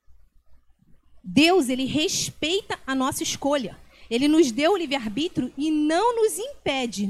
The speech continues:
nunca, de, de exercer o direito de escolher. Aleluia!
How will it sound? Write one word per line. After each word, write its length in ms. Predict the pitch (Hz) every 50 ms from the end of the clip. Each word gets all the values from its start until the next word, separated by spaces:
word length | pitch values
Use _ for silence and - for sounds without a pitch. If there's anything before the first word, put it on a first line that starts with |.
| 202 226
nunca, 680 | 262 277 302 359 392 403 415 - - - 220 190 170 - - - - - - - - - - -
de, 240 | 202 247 254 262 - - 220 208 - - -
de 100 | 214 247
exercer 600 | 247 247 262 262 240 131 - - 247 262 - - -
o 120 | 277 311
direito 400 | 233 254 240 208 190 226 - 226
de 80 | 208 254
escolher. 360 | 277 - - 392 370 277 220 - - - - - - - - - - - - - _ _ _ _ _ - - - _ _ _ _ _ _ _ _ _ _ _ - - - - - - - - - - - - - - - _ - - _ - - -
Aleluia! 600 | - 208 220 226 220 226 254 302 370 339 220 180